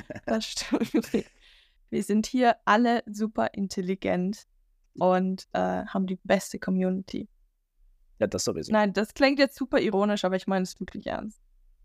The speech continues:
Speaker 2: Nee, ich weiß. Ich mein's auch ernst.
Speaker 1: Also ich weiß ja mittlerweile, wer so mein, unsere Podcasts hört, also von denjenigen, die uns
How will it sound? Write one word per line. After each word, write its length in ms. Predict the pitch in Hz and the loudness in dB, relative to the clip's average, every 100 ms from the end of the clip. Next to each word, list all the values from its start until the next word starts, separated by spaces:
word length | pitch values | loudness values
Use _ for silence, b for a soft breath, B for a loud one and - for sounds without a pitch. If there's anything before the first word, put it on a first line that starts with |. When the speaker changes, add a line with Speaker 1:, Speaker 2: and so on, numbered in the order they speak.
| _ | _
Speaker 2:
Nee, 140 | 269 349 | 2 2
ich 100 | 123 | 2
weiß. 280 | - 113 - _ | -2 -2 -6 _
Ich 100 | - 143 | -8 -6
mein's 160 | 143 | -4
auch 140 | 113 - | -6 -8
ernst. 180 | 190 | -10
Speaker 1:
Also 160 | 208 202 | -6 -2
ich 240 | 190 - - | -2 -4 2
weiß 220 | 214 226 | 4 4
ja 120 | 220 196 | 4 2
mittlerweile, 600 | 202 202 196 196 202 185 | 2 0 2 2 0 2
wer 140 | 190 | 0
so 220 | 190 185 | 0 0
mein, 320 | 185 180 180 - | 0 0 -2 -4
unsere 300 | 208 - 202 | -6 -4 -2
Podcasts 520 | - 202 - 185 - | 0 0 0 -2 0
hört, 200 | 247 262 | 0 2
also 180 | 196 190 | 0 0
von 220 | - 190 | -2 0
denjenigen, 600 | 196 196 196 202 190 196 | 2 2 2 0 0 -2
die 180 | 196 180 | 0 0
uns 280 | 180 185 | 0 -4